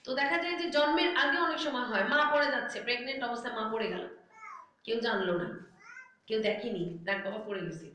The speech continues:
কিছু হয়নি, কিংবা একটু sleep কাটলো, হুম, বা ঘুমের মধ্যে হয়তো পড়ে গেল খাট থেকে, কত রকম problems হতে পারে। ভুলবশত এমন একটা খাবার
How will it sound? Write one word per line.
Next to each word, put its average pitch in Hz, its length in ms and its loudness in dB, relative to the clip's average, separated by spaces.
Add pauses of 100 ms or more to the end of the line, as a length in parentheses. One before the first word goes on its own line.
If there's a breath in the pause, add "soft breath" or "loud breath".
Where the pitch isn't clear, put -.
কিছু 214 220 -12
হয়নি, 160 600 -6
কিংবা 339 200 -6
একটু - 160 -6
sleep 294 300 -8
কাটলো, - 320 -4 (680)
হুম, 370 280 -4 (420)
বা 277 60 -4
ঘুমের 302 320 0
মধ্যে 330 220 0
হয়তো 277 380 -2
পড়ে 262 160 0
গেল 190 240 -2
খাট - 180 -6
থেকে, - 320 -12
কত 349 140 -6
রকম 403 280 -2
problems 294 480 -4
হতে 180 160 -8
পারে। - 320 -10 (340)
ভুলবশত 311 560 -2
এমন 285 220 -2
একটা 302 180 -4
খাবার 277 260 -4